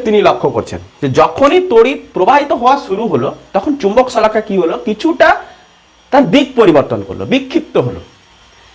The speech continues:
যে এই পরিবাহী তারের মধ্য দিক দিয়ে তড়িৎ প্রবাহ হওয়ার সাথে সাথে চুম্বক শলাকা বিক্ষেপ কেন হলো, তিনি সেই ধারণাটুকু দেবেন উনার সিদ্ধান্তের দ্বারা।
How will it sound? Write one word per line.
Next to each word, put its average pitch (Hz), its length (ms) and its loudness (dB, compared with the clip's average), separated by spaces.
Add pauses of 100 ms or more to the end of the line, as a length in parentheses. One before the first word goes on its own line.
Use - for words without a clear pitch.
(280)
যে 214 80 2 (100)
এই 277 60 2
পরিবাহী 262 520 2 (200)
তারের 220 440 4
মধ্য 202 260 -6
দিক 226 140 -6
দিয়ে 269 220 -6
তড়িৎ 180 240 0
প্রবাহ 247 340 4
হওয়ার 190 400 2 (200)
সাথে 175 260 -2 (120)
সাথে - 260 0 (220)
চুম্বক 196 480 0
শলাকা 226 560 0 (480)
বিক্ষেপ 139 540 -2 (280)
কেন 208 220 2 (180)
হলো, - 180 -10 (600)
তিনি 247 140 2 (140)
সেই 196 220 2 (760)
ধারণাটুকু 180 800 -2 (300)
দেবেন 175 280 6 (280)
উনার 170 220 0 (160)
সিদ্ধান্তের 175 540 -2
দ্বারা। 92 200 -6